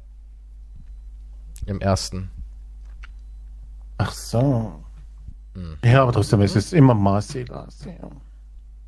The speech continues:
Speaker 1: Da war sie ja noch Marcy Rhodes.
Speaker 2: So genau habe ich's nicht mehr in Erinnerung, aber
Speaker 1: Ja, erst war sie Marcy Rhodes und dann kam Jefferson Darcy.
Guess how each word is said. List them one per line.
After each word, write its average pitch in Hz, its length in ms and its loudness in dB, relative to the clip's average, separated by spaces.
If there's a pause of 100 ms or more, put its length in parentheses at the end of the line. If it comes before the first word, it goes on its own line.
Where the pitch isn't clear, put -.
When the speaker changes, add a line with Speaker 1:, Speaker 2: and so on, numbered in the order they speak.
(200)
Speaker 1:
Da 95 180 0
war 113 160 4
sie 131 80 2
ja 135 40 0
noch 131 140 2
Marcy 131 400 2
Rhodes. 147 680 -2 (3000)
Speaker 2:
So - 120 4
genau 107 260 6
habe 104 140 2
ich's - 80 -6
nicht - 180 2
mehr 98 100 8
in 92 60 4
Erinnerung, 101 540 0
aber - 320 -6 (160)
Speaker 1:
Ja, 107 120 0
erst 120 240 0
war 131 80 6
sie 131 120 -2
Marcy 117 280 2
Rhodes 107 640 -2
und 127 200 -10
dann 139 160 -2
kam 151 320 -2
Jefferson 143 460 -2
Darcy. 101 560 0